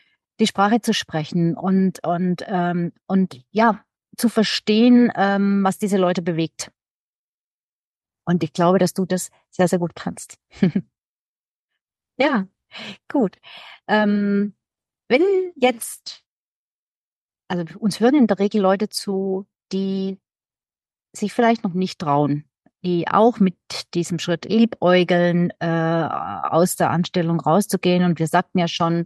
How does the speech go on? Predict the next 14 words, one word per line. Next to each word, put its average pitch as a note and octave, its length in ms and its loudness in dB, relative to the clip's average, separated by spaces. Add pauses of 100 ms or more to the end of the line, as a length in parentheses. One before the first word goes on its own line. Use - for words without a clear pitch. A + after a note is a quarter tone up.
(120)
man D#3+ 160 -6
kann F3+ 260 -2
das E3+ 360 0
wirklich E3+ 420 -4
mit F3 200 0
einem E3 120 -2
radikalen D#3+ 600 -2
Cut - 260 -6
machen, D4+ 440 4
so D3+ 220 -4
wie C#3+ 100 -4
du's F#3 220 -6
gemacht G#3+ 400 0
hast. G#3 240 0